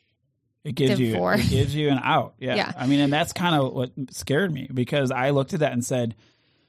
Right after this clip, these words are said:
Speaker 1: "Wow, like, of course I'd choose one of those two." <laughs> You know, like, I, I was in Proverbs, and I just kept reading about the, um, uh, the, the,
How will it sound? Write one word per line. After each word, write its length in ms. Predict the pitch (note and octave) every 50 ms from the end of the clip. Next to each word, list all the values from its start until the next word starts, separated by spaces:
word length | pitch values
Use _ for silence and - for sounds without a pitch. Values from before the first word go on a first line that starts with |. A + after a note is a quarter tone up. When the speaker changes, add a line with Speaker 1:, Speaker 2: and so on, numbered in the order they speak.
| _ _ _ _ _ _ _ _ _ _ _ _ _ _ _
Speaker 1:
"Wow, 440 | - C3+ C3 C#3 C#3 - - C3 B2+ - - G#3+
like, 220 | - B2 - -
of 180 | D3 C#3 - -
course 420 | - F3 D#3 C3+ B2+ - - - - _ _ _ _ _ _ _ _ _ _ _ -
I'd 220 | B2+ C#3 C3+ A#2+ -
choose 240 | - C#3 C3+ B2+
one 140 | A#2 B2 A#2+
of 60 | A#2
those 240 | A2+ A#2+ A#2+ A2 - -
two." 260 | - C3 - - E3+ - _ _
<laughs> 140 | - - A3+ - - - - - - - - - -
You 120 | C#3+ C#3+
know, 220 | C3+ C3 B2 A#2+ A2+
like, 260 | A#2+ A#2+ A#2 - - - - - - - - - - _ _ -
I, 140 | - C3+ C#3
I 120 | - C#3
was 140 | C#3+ C#3+ C#3
in 140 | C3+ B2+ A#2+
Proverbs, 640 | - - A#2+ A#2+ A#2+ B2 A#2+ - - - - - -
and 220 | - - - B2
I 160 | - - B2 B2+
just 260 | B2+ B2 A#2+ - -
kept 260 | - B2+ A#2 - -
reading 280 | B2 B2 B2 B2 A#2+ A#2
about 360 | A#2+ B2+ A#2 A2+ G#2+ A2+ A2 _ _
the, 420 | - A#2 B2 C3+ C3+ C3+ C3+ C3 C#3 -
um, 460 | - C#3 A#2 - - C3 - C#3 C#3 - _ _ _ _ _ _ _ _ _ _ _ _ _ _ _ _ _ _ _ _ _ _ _ - - _ -
uh, 360 | C#3+ B2 A2+ A#2 B2 B2+ B2 B2
the, 280 | B2 B2 A#2+ - C3
the, 120 | B2+ C3